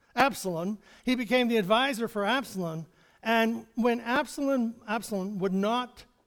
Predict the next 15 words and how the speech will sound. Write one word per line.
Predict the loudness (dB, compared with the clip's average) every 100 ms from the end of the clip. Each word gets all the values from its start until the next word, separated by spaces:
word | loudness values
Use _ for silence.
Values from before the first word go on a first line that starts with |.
| _ _
re-, | -4 -4 -4 -12 -6
receive | -4 -4 -4 -4 -2 -4 -6 -14 _ _ _ _ -6
his | -2 0
advice, | -2 0 0 0 -4 -8 -12 -16 _ _ _ _ _ _ _ _ _ _ _ _ _ _ _ _ -10
Ahithophel | -6 -4 -6 -6 -6 -4
went | -6 -6
out | -8 -8
and | -8
hung | -6 -6
himself. | -8 -12 -18 -20 -20 _ -20 -20 _ _ _ _ _ _ _ _ _
So | -6 -4 -2
in | 0
reality, | 0 0 0 -2 -4 -6 -8 -12 -16 _ _ _ _ _ _ _ _ _ _ _ _ _
it | -10 -2
was | -2 -2 -14